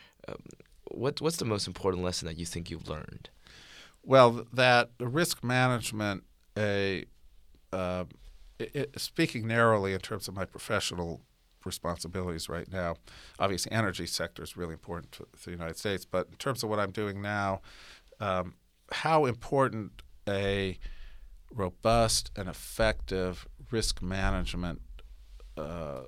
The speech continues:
Speaker 2: system is to the energy industry. The energy industry is subject to such volatility. It's a boom and bust industry, um, that the tools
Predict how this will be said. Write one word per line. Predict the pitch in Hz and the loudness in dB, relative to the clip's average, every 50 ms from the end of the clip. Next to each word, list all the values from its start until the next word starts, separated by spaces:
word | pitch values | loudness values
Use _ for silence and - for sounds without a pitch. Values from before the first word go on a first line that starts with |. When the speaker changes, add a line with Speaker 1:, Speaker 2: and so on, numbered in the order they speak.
| - - | -14 -12
Speaker 2:
system | - - - - 104 - - - 90 90 85 82 82 - - - - - - | -10 -6 -2 -2 -2 -2 -2 -2 -2 0 0 -2 -4 -4 -8 -8 -10 -8 -6
is | 104 104 95 92 87 87 85 85 - - - - | -4 -2 0 0 0 -2 -2 -4 -6 -8 -8 -8
to | - - | -8 -6
the | 92 90 85 | -4 -4 -4
energy | 85 90 85 80 - - - 65 | -2 -2 -2 -4 -4 -4 -6 -6
industry. | 78 87 82 78 78 - - - 80 82 78 - - - - - | -6 -6 -6 -6 -6 -6 -6 -6 -8 -8 -10 -12 -14 -16 -16 -4
The | - 156 170 | 2 4 4
energy | 175 175 156 - 151 139 | 4 4 4 2 2 2
industry | 131 123 120 113 - - 113 | 2 2 0 -2 -2 -4 -4
is | 104 - | -4 -2
subject | - - 123 120 110 113 101 - | 2 2 2 2 2 -2 -4 -4
to | - - | -6 -6
such | - - - - - 131 120 - - | -2 0 0 4 4 4 4 2 0
volatility. | - - 92 87 85 85 85 - - - 95 90 85 85 80 80 73 - - | 0 2 2 6 6 6 6 6 2 0 0 0 -2 -2 -4 -6 -8 -8 -8
It's | - 95 - - | -8 -8 -6 -6
a | 92 | -8
boom | - - 147 143 135 120 | -4 0 2 2 2 2
and | 113 98 90 | 0 -2 0
bust | - 95 95 - - - 90 | 0 0 2 0 -2 -4 -4
industry, | 92 90 85 87 85 - - - - 87 85 80 80 78 - - - - - - - - - - - - - | -4 -4 -4 -4 -2 -4 -4 -4 -6 -6 -6 -6 -8 -10 -12 -18 -18 -18 -18 -18 -18 -18 -18 -18 -16 -6 -2
um, | 98 95 92 90 87 87 85 80 69 - - - - - - - - - - - - - - - - - - - - - - - - - - - 135 117 | 0 0 2 2 0 0 -2 -4 -8 -12 -18 -20 -20 -20 -20 -20 -20 -20 -20 -20 -20 -20 -20 -20 -20 -20 -20 -20 -20 -20 -20 -20 -20 -20 -20 -20 -8 -4
that | 120 104 101 98 90 - - - - - - | -2 0 2 0 0 -2 -6 -20 -20 -14 -12
the | - - | -12 -10
tools | - - - - - 147 151 147 147 139 139 135 131 131 131 123 - - - - | -8 -10 -8 -6 -6 -4 -2 -2 0 0 2 2 2 2 0 0 -2 -4 -6 -8